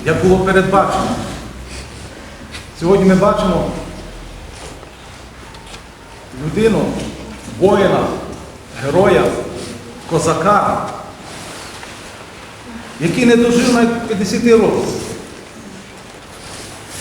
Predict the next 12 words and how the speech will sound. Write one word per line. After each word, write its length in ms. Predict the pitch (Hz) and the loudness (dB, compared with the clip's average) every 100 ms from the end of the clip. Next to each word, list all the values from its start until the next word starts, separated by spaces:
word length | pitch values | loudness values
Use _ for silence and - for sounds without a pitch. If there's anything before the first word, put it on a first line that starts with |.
| - - - - - - - - - - - - | -14 -16 -18 -16 -12 -12 -12 -14 -16 -18 -16 -10
Але 140 | 120 123 127 | -6 -2 0
він 120 | 160 - | 0 0
свою 180 | 165 165 | 2 4
місію 360 | 185 - 175 180 | 4 4 2 2
виконав. 360 | 143 - - - - - - - - - - - - - - - - | 0 -2 -6 -10 -12 -14 -14 -12 -12 -12 -12 -10 -10 -10 -12 -10 0
Сьогодні 220 | 233 233 | 4 6
хотілося 440 | 233 233 226 214 214 | 4 4 4 4 2
знати, 340 | 202 214 214 185 - - - | 2 2 2 0 -4 -8 -4
сказати 360 | 202 220 208 196 | 2 4 4 2
багато 380 | 220 196 214 - | 4 4 4 4
таких... 340 | 185 185 214 - - - - - - - - - - - - - - - - - - | 2 2 2 2 0 -4 -8 -14 -14 -14 -14 -12 -12 -10 -8 -8 -8 -12 -10 -10 -2
Слів, 320 | 220 262 226 | 2 4 4